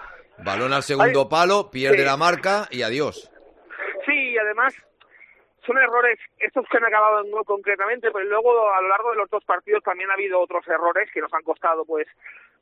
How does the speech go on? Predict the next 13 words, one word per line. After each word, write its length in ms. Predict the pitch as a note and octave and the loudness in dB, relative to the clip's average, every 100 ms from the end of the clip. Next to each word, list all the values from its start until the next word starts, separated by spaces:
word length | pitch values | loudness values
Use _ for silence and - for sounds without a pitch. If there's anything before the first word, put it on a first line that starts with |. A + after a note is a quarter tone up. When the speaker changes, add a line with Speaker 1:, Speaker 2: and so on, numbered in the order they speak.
| - | -4
Speaker 2:
disgustos, 540 | G3+ E3 A#3+ - A#3 | -4 2 2 2 2
algunos 320 | F#3+ E3+ G3+ | 0 -2 -2
transformados 600 | G3+ F#3+ G3 F#3 F#3+ F#3+ F#3+ | 0 0 0 0 2 2 0
como 140 | F3+ | -4
el 60 | F3 | -2
segundo 300 | F3 F#3 F#3 | -2 -2 -2
gol 120 | F#3 | 0
del 100 | F#3 | 0
Barcelona, 580 | F3+ F3+ G3 G#3 G#3 B3 - _ _ _ _ _ | -2 -2 -2 -2 -2 -6 -12 _ _ _ _ _
y 180 | E4+ G3 | -4 0
otros 300 | G3 G#3 G#3 | 0 0 -2
que, 100 | A3+ G3+ | -2 -2
que, 320 | G3 G3 | -2 -2